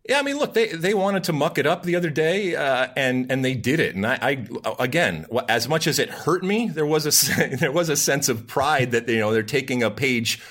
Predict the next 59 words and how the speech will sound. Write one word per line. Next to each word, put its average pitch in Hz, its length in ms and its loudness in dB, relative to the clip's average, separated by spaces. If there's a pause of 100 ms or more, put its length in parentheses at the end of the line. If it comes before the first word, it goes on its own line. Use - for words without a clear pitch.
from 123 340 0
our, 113 380 0
from 120 240 -2
our 113 160 2
book, 110 500 0
and, 113 380 0 (240)
you 254 60 -2
know, 170 100 2
that 156 160 0
we 156 180 0
are 156 80 4
further 151 460 0
along 135 320 2
in 127 60 0
the 123 80 0
process 131 540 0
that 110 160 -2
they 143 200 2
are. 127 180 2
And 151 120 0
there 185 80 2
might 180 240 2
be 160 140 0
a 151 60 0
point 165 300 -2
now 151 240 2
with 139 160 0
this 131 220 0
team 151 320 0
as 113 120 2
it 98 140 -2
grows 135 440 2 (260)
where 110 180 4
we 113 120 2
have 120 180 0
much 127 180 -2
higher 135 320 0
expectations, 131 840 -2
and 110 120 2
that 120 120 0
type 120 220 0
of 107 140 -4
pressure 131 480 0 (120)
will 113 120 0
get 127 260 0
to - 80 -6
them 170 180 0
as 104 100 0
they 107 80 0
try 110 320 0
to, 113 340 0
uh, 107 140 2
to 107 120 -6
change 117 380 0
and 117 80 0
evolve 117 320 0
going 117 180 -2
forward. 135 280 -2
But 131 160 0